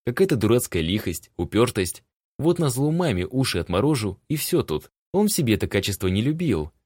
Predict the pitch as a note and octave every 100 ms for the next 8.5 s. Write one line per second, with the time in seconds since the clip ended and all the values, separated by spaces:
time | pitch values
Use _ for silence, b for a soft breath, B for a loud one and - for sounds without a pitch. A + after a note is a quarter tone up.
0 | _ - E3+ G#3 G3 G#2 F#2 F#2 G#2 -
1 | F2 F2+ B2 - A#2+ D#2+ - _ - G2
2 | F2+ F#2 G#2+ G2 F2+ E2+ D#3+ E3 C#3 A#2+
3 | G#2+ _ _ - A#2+ - C3+ - B2 -
4 | - _ _ - F#3+ D3 F2+ F#2+ F#2 E2+
5 | E2 G#2 - C#3+ F2 D2+ F2 _ _ _
6 | - F3+ E3 A#2+ G2 E2+ E2+ C3+ G#2+ E2+
7 | D#2 D2+ - _ _ G2 G2 G2 F#2+ F#2
8 | E2+ A#2 E3 B2